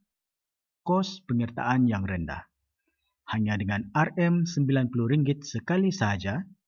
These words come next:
dengan hanya R M sembilan puluh ringgit, anda berpeluang menjana pendapatan sehingga empat hingga lima angka. Berbaloi-baloi. Keuntungan tunai adalah R M dua puluh ringgit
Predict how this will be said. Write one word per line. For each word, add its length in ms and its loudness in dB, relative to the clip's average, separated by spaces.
dengan 320 -2
hanya 400 4
R 160 -4
M 160 -4
sembilan 320 0
puluh 160 0
ringgit, 480 0
anda 240 -2
berpeluang 640 0
menjana 640 -2
pendapatan 560 0
sehingga 560 -2
empat 400 -2
hingga 240 -2
lima 400 0
angka. 400 -6
Berbaloi-baloi. 1300 0
Keuntungan 560 6
tunai 400 6
adalah 480 4
R 240 4
M 240 6
dua 240 2
puluh 240 4
ringgit 400 2